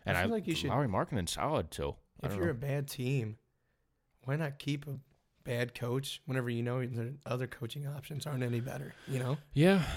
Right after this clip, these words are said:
Speaker 1: I don't
Speaker 2: It doesn't
Speaker 1: know.
Speaker 2: make any sense.
Speaker 1: Um, if they'd felt that he wasn't developing their young talent,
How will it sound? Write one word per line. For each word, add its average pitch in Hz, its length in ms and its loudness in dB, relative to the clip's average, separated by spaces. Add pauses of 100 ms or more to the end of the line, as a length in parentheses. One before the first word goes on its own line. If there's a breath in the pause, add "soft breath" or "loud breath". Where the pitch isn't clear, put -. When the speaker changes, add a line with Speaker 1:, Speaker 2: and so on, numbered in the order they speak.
Speaker 1:
I 120 120 6
don't 139 80 8
Speaker 2:
It 120 60 8
doesn't 104 180 8
Speaker 1:
know. 143 40 6
Speaker 2:
make 135 80 4
any 120 120 2
sense. 135 420 0 (180)
Speaker 1:
Um, 104 380 4
if 107 220 4
they'd 104 220 8
felt 98 400 4
that 87 120 4
he 95 100 2
wasn't 90 320 4
developing 87 520 0
their 82 100 0
young 85 240 -2
talent, 85 400 -2